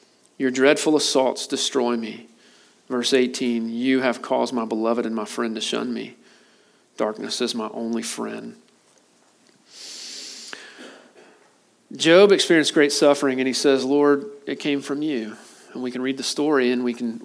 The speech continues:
we don't have a time to talk about primary, secondary causes, how the Lord reigns over evil, those sorts of things. There's plenty of great books for that. That's a sermon series in and of itself.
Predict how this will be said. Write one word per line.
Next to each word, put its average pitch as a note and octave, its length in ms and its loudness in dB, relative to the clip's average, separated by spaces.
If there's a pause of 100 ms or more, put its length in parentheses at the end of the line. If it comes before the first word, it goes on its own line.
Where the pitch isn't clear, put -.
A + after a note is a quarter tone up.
(160)
we C3+ 100 -2
don't B2+ 140 2
have A#2+ 100 2
a A#2 40 -2
time D3 400 2
to B2 60 -2
talk F3 400 4
about C3 520 4 (720)
primary, D3 440 6
secondary C#3 480 4
causes, C#3+ 460 4
how C3+ 120 4
the B2+ 60 2
Lord B2+ 240 2
reigns B2+ 300 0
over C3 240 2
evil, C3 240 0
those C3 160 0
sorts C#3 240 -2
of B2 80 -6
things. E3+ 480 2 (440)
There's C#3+ 200 4
plenty E3+ 320 6
of C#3 80 4
great C#3 280 4
books D3 240 2
for - 140 -2
that. A#2 640 0
That's C3+ 220 2
a B2 40 -2
sermon B2 460 -2
series B2 520 2
in B2 80 0
and A#2 100 0
of A2 100 -2
itself. C3 680 -2